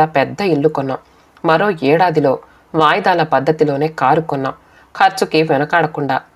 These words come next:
ఇద్దరు కొడుకుల్ని చదివించాం. అందుకు నాన్న ఓ కారణం. ఆయనెప్పుడూ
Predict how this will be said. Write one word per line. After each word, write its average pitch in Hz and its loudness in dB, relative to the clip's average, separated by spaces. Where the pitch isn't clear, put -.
ఇద్దరు - 0
కొడుకుల్ని 160 0
చదివించాం. 139 -4
అందుకు 160 0
నాన్న 160 2
ఓ 160 0
కారణం. 139 -4
ఆయనెప్పుడూ 180 2